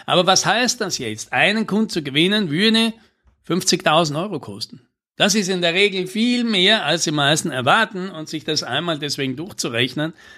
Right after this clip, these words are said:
das macht Sinn, weil dann kriegt man <laughs> irgendwie ein Gefühl für die Zahl, was gebe ich hier für einen neuen Kunden aus?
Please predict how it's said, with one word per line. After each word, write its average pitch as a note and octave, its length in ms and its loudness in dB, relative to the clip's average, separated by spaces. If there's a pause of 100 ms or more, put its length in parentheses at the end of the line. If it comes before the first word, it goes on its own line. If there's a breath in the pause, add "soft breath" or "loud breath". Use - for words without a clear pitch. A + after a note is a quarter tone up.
das C3+ 200 -4
macht E3+ 240 2
Sinn, A3 260 2
weil A2+ 160 -10
dann C#3 140 -8
kriegt G3 260 0
man D3 140 -4
<laughs> - 20 -16
irgendwie E3 460 -6
ein E3 100 -6
Gefühl D3+ 400 0
für E3 140 -4
die D#3+ 160 -6
Zahl, C3 400 2 (480 loud breath)
was D3 180 2
gebe F#3+ 240 4
ich A#2+ 80 2
hier D#3+ 220 4
für D#3+ 100 -4
einen D3 80 0
neuen D3 220 -2
Kunden D3 280 -10
aus? D3+ 300 -2